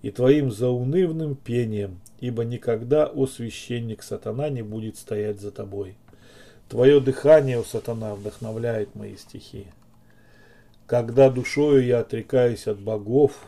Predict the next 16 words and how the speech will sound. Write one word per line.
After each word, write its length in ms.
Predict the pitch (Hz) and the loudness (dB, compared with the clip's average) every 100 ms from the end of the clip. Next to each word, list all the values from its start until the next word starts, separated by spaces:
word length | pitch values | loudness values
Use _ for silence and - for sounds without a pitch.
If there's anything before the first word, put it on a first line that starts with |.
| - - | -16 -12
от 180 | 110 | -12
князей 440 | - 113 113 120 110 | -12 -10 -6 -6 -6
церкви, 580 | - - 139 135 - 104 | -6 4 4 4 -2 -12
бесчеловечных 1900 | 98 110 - - 117 117 117 113 - _ _ _ - 110 160 160 - 139 - | -10 -12 -12 -10 -6 -4 -6 -10 -18 _ _ _ -6 -2 -2 -2 -6 -6 -6
князей, 640 | - 127 117 107 117 107 - - - - _ | -8 -6 -4 -4 -4 -4 -8 -20 -20 -20 _
твоя 320 | - 120 117 | -4 0 0
молния 600 | 107 117 151 139 123 120 | 0 0 2 2 2 -4
потрясает 800 | 113 110 - 101 - 104 104 - | -4 -6 -8 -12 -10 -8 -8 -8
умы. 320 | 104 98 95 - - _ _ | -12 -14 -18 -20 -20 _ _
О 160 | 127 156 | 0 2
душа, 580 | 139 139 - 120 127 117 | 0 -6 -4 -2 0 -2
странствующая 840 | - 113 120 113 - 113 - 104 | -8 -6 -6 -6 -8 -10 -6 -6
вдали 340 | 104 110 117 | -4 -4 -4
от 140 | 113 - | -6 -8
прямых 360 | 110 104 110 | -10 -10 -12
путей, 520 | - 110 - 107 101 | -12 -14 -12 -14 -14